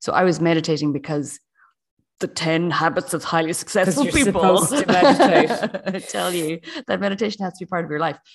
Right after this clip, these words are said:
Speaker 1: but it doesn't have to be so prescriptive in what it looks like, 'cause everybody needs to have their own thing to suit their own
Speaker 2: Yeah.
Speaker 1: character and their own, their own energy, I guess, their temperament.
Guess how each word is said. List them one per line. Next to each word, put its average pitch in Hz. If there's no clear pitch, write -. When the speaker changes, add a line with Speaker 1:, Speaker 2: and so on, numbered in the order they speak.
Speaker 1:
but 180
it -
doesn't 202
have 190
to -
be 180
so 180
prescriptive 170
in 147
what 143
it -
looks 147
like, 147
'cause 139
everybody 135
needs 139
to -
have 143
their 143
own 143
thing 151
to -
suit 147
their 147
own 143
Speaker 2:
Yeah. 147
Speaker 1:
character 156
and 139
their 147
own, 143
their 165
own 170
energy, 160
I 139
guess, 139
their 147
temperament. 165